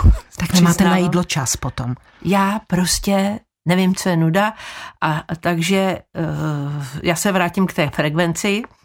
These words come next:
Speaker 1: už se tady zpovídám zase, a, takže tři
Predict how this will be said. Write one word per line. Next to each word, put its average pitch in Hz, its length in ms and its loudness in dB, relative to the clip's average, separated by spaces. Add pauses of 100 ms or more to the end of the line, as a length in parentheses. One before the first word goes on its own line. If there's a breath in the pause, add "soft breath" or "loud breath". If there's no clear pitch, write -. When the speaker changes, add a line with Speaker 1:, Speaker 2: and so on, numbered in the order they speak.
Speaker 1:
už 165 140 -2
se 170 100 2
tady 160 160 0
zpovídám 160 640 0
zase, 175 400 0 (760 loud breath)
a, 175 200 0 (120)
takže 196 360 -2 (280)
tři 285 420 2